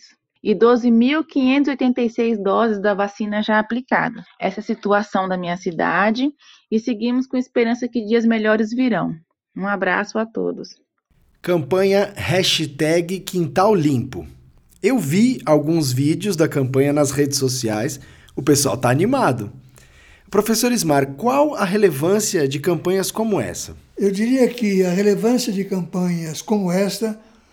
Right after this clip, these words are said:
Speaker 3: é o fato de que resultam na mobilização da população. O fato de estarem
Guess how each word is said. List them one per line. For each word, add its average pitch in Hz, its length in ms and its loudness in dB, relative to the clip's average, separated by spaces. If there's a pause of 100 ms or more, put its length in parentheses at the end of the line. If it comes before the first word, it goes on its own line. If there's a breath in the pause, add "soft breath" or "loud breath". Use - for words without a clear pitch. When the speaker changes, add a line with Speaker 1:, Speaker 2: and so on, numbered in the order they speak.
(180 soft breath)
Speaker 3:
é 190 80 -8
o 185 60 0
fato 202 460 0
de 196 160 -4
que 190 380 -4
resultam 180 1000 0
na 170 200 -2
mobilização 190 840 0
da 185 100 -4
população. 185 640 -6 (1120 soft breath)
O 190 60 -10
fato 262 380 0
de 254 80 -2
estarem 175 680 0